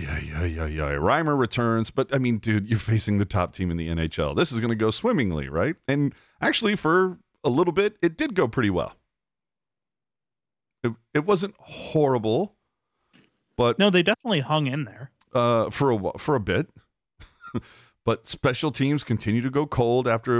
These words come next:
Speaker 1: a pretty decent run. E K sixty-five. Let's hang it up. Let's blame him because he didn't score, right? After scoring fourteen straight.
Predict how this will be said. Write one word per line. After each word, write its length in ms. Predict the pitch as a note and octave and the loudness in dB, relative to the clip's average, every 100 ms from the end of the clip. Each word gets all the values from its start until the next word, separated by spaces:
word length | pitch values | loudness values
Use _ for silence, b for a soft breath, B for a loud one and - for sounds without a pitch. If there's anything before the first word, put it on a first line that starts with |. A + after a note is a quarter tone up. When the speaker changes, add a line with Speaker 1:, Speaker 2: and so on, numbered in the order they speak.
| A2+ | -2
Speaker 1:
a 40 | A2 | -6
pretty 240 | E3+ E3 | -4 -4
decent 380 | A#2+ C3 - B2+ | -2 -2 -2 -4
run. 500 | G2+ G2+ A2+ C3 A#2+ _ A2 - | -2 0 0 -2 -6 _ -18 -4
E 140 | A#2+ | -4
K 180 | A#2+ C#3 | 0 -2
sixty-five. 500 | B2 C#3 - C3 B2 | 0 -4 -4 -4 0
Let's 200 | B2 - | 0 0
hang 180 | G#3 F#3 | -2 -2
it 80 | D#3 | 0
up. 80 | |
Let's 140 | B2+ E3 | 0 -2
blame 260 | G3 F3+ | 0 0
him 180 | B2+ B2+ | 2 0
because 220 | G2+ A2 | -2 -2
he 60 | G#2+ | 0
didn't 180 | A2 F#2 | -2 -4
score, 260 | - G#2 | -2 0
right? 240 | D#2+ F2+ G2+ | 2 0 0
After 220 | G2 G2+ | -2 -4
scoring 320 | - G2+ F#2+ | -4 -2 -2
fourteen 460 | F#2+ G#2+ - A2 G#2+ | 0 -2 -2 -6 -8
straight. 260 | - A2+ | -4 -4